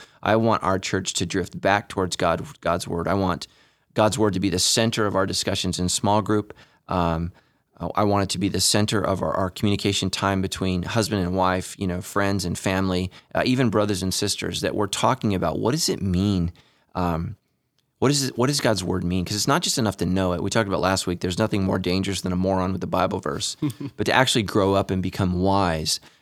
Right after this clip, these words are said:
Speaker 1: And so how do I apply this to my life? And what is, what is God's will for this text in my life? And so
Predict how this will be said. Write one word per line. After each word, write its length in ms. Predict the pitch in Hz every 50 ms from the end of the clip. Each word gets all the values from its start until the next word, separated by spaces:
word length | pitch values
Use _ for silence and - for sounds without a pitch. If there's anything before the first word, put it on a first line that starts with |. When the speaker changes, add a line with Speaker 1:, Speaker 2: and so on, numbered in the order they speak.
| _ _
Speaker 1:
And 100 | - 98
so 120 | - 104
how 120 | 92 113 139
do 80 | 151
I 80 | 143 120
apply 300 | 98 - - 101 92 95
this 160 | 92 87 -
to 100 | - 90
my 120 | 87 85 85
life? 340 | 90 87 90 87 87 -
And 120 | 92 92 98
what 140 | 104 113 113
is, 220 | 104 92 - -
what 160 | - 117 123
is 140 | 113 95 -
God's 340 | - - 101 95 87 - -
will 220 | 98 95 92 95
for 140 | - - 95
this 200 | 92 101 98 -
text 360 | - - 95 90 - - -
in 100 | 92 90
my 140 | 92 85 82
life? 320 | - 87 - - 82 -
And 100 | - 104
so 200 | - - 98 92